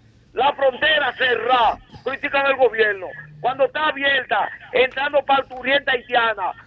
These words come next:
critican al gobierno, que el gobierno está aceptando haitianos en este país. Y ahora, están perdiendo los productores, los huevos, son los, se, le, se le están perdiendo, que no lo vendan a nosotros.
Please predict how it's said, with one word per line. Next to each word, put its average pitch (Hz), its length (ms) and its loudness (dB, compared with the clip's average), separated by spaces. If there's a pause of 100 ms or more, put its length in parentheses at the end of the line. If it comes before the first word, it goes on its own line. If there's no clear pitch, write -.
(140)
critican 294 520 -2
al 269 100 -2
gobierno, 254 560 2 (380)
que 254 80 -6
el 269 80 -6
gobierno 269 380 2
está 277 120 0
aceptando 247 720 -2 (200)
haitianos 262 520 -4
en 254 60 0
este 247 160 0
país. 196 440 0 (300)
Y 262 160 -2
ahora, 262 500 4 (240)
están 302 300 -6
perdiendo 285 480 0
los 262 120 2
productores, 254 840 2 (400)
los 254 260 4
huevos, 277 460 2 (580)
son 285 200 -4
los, 285 160 2
se, 262 80 0
le, 254 260 -2
se 233 100 -8
le 254 60 0
están 269 220 0
perdiendo, 254 520 0 (340)
que 277 180 0
no 277 180 2
lo 269 160 6
vendan 269 360 0
a 277 60 -4
nosotros. 269 280 -2